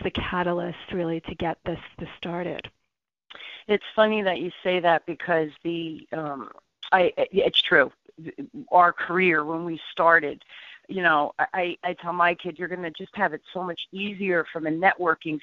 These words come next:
Speaker 2: standpoint because the colleges have these internal alumni helping you find a job, networking." We had that, but not like, not like it, it is today or the presence that it has today. Um, the other thing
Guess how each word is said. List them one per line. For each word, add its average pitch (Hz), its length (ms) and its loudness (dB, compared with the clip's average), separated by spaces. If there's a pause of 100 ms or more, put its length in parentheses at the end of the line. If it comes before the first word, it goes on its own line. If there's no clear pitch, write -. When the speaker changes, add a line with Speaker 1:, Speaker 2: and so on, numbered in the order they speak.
(140)
Speaker 2:
standpoint 185 640 0
because 165 300 -6
the 165 80 -6
colleges 180 800 4 (380)
have 175 280 0
these 170 300 -8 (100)
internal 170 920 -6
alumni 165 800 0
helping 180 340 -4
you 165 160 -12
find 156 220 -4
a 156 60 -4
job, 170 460 4
networking." 170 640 -4 (300)
We 240 260 -6 (200)
had 202 280 -2
that, 254 300 0 (100)
but 175 140 -4 (100)
not 202 400 0
like, 175 220 -12 (180)
not 220 320 0
like 196 220 -12 (140)
it, 190 280 -16
it 175 140 -14
is 165 140 -14 (120)
today 170 260 -6
or 156 100 -10
the 160 100 -20
presence 170 500 -10
that 139 120 -12
it 139 100 -20
has 151 160 -4 (160)
today. 175 300 -4 (640)
Um, 165 260 -2 (480)
the 190 160 0
other 247 280 2 (120)
thing 156 340 -8